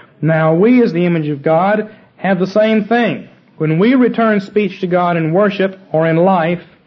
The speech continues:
three things need to be present. What we say and what we believe, our heart must be in it,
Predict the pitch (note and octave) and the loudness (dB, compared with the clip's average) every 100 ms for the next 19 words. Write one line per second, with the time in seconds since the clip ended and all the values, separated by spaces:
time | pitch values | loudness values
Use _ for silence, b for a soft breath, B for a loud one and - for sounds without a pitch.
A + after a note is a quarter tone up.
0 | b b - E3+ G3+ G3 G3 F#3 F#3 F3 | b b -2 0 0 2 0 0 -2 0
1 | G3+ G3 B3 A#3 C#3 G2+ - b b b | -2 0 0 0 -2 -12 -20 b b b
2 | b - E3+ D#3 D#3+ - F#3 G3+ A3 F3 | b -2 2 2 0 0 -2 0 0 0
3 | C#3 D#3 D3+ D3 E3+ G3+ B3 B3 - _ | 0 0 0 0 2 2 2 0 -6 _
4 | b b b D3 C#3 - A3+ B3 F3 F3 | b b b -4 -4 0 0 0 0 -2
5 | E3+ - D3+ D3+ F#3 A3 | -2 -2 -2 0 0 -2